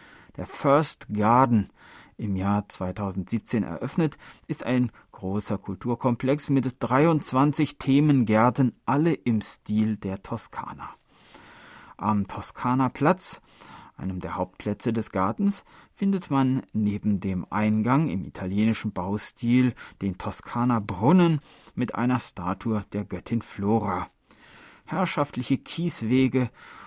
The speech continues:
und zu Statuetten geschnittener Buchsbaum. Alles Fake, aber mit ein bisschen Fantasie, da ärgert man sich nie.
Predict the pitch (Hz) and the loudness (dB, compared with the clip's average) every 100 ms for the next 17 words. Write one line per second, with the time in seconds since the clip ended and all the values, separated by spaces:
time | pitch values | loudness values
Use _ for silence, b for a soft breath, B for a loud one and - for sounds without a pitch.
0 | B - 113 107 - - b b _ - | B -2 0 0 -2 -18 b b _ -8
1 | 117 98 - - - 101 110 101 - 107 | -8 -6 -8 -8 -8 -8 -6 -6 -2 -2
2 | 101 - 90 82 120 123 - - - - | -2 -4 -8 -4 -2 -2 -4 -8 -12 -8
3 | 87 90 92 - B B B B B - | -6 -4 -4 -6 B B B B B -2
4 | 117 - - 190 208 - B B B B | -2 -2 4 4 4 -4 B B B B
5 | - 165 190 185 180 143 143 - 123 127 | 6 8 10 10 10 8 4 0 0 2
6 | 117 120 123 117 117 107 110 131 214 - | 2 0 0 0 0 0 2 4 4 0
7 | _ _ - 107 117 120 - _ - 98 | _ _ -4 0 2 2 0 _ -8 -6
8 | 95 104 104 87 87 90 120 - 101 90 | -2 -4 -4 -8 -6 -4 -6 -2 -2 -2